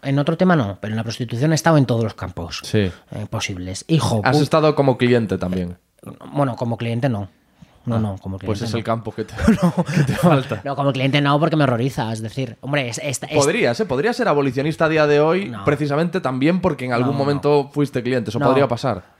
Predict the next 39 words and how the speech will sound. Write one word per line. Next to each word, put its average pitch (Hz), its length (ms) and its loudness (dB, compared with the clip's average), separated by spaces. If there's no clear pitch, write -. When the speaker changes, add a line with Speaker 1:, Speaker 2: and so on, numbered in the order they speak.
Speaker 1:
No, 123 160 -4
no, 113 200 -4
hombre, 123 480 -4
o - 20 -10
sea, 117 180 -4
no, 117 140 -4
he 117 240 -10
conoci-, 120 400 -4
o 117 60 -10
sea, 123 140 -2
he - 20 -2
estado 127 240 2
en 127 100 6
el 123 80 2
ambiente, 127 400 2
me 131 120 0
he 120 40 -6
súper 123 220 2
metido 120 320 -2
con 117 100 -6
prostitutas 113 600 -4
y 113 60 -6
todo, 120 280 -2
pero 123 140 -4
no 101 280 -8
he 104 120 -12
esta-, - 340 -16
he 120 60 -14
estado 113 240 -12
con 104 80 -12
prostitutas, 113 380 -14
Speaker 2:
Sí. 123 80 6
Speaker 1:
pero 120 200 4
no 123 60 -4
he 127 40 -2
hecho 120 160 -10
pago 107 200 -10
con 104 80 -14
prostitutas. 104 600 -14